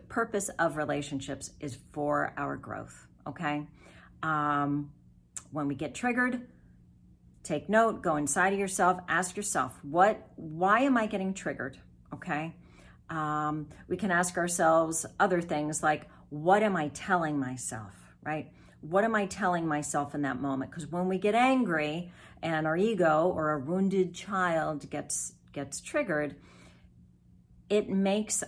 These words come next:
us inevitably quickly lash out. So it's taking a beat,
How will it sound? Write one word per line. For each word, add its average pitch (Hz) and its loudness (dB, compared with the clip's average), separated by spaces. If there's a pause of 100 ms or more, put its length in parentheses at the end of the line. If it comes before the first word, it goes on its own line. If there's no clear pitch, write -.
us 156 -2
inevitably 165 0 (760)
quickly 160 -4
lash 151 2
out. 92 -8 (260)
So 160 4
it's 156 -2 (200)
taking 190 0
a 151 0
beat, 180 0